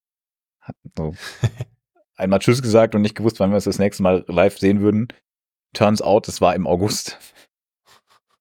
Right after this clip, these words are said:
Speaker 1: Also außer natürlich per Videoschalte.
Speaker 2: Ich weiß noch, wie ich mit den Kollegen da saß, so, „Boah, das, wenn das, wenn's, im schlimmsten Fall kann es sein, dass wir bis zu drei Monate Homeoffice machen müssen. Hey, das geht, das kann nicht sein.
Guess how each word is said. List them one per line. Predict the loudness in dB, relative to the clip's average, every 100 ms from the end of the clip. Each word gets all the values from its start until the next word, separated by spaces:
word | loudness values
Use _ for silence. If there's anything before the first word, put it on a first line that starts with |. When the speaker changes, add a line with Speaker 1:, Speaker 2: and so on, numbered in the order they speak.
| _
Speaker 1:
Also | 0 2 2
außer | 2 0 -2
natürlich | -4 -6 -4
per | -4
Videoschalte. | 0 0 0 -2 -4 -4 -10 _ _ _ _ _ _ _ _ _ _ _ _ _ _ _ _
Speaker 2:
Ich | -12 -8
weiß | -6 -4
noch, | -2
wie | -2
ich | -2
mit | -2
den | -2 -4 -6 -6
Kollegen | -4 -2 -2 2
da | 2
saß, | 2 -2 -4
so, | -6
„Boah, | 0 0 0 -6 _ -20 _
das, | -12 -10 -6
wenn | 0 0
das, | 0 0
wenn's, | -2 -2 -6 -8
im | -6
schlimmsten | -2 -2 -2 0
Fall | 0 0
kann | 0
es | 0 0
sein, | 0
dass | 0 -2
wir | -4
bis | -6 -2 0 0 -4
zu | -4 -6 -8 -2
drei | 2 2
Monate | 2 2 2
Homeoffice | 0 0 -2 -4 -8
machen | -10 -10 -12
müssen. | -14 -16 -10
Hey, | -8 -8 -10
das | -12 -10
geht, | -6 -2
das | -2 -2
kann | -4 -4
nicht | -6
sein. | -6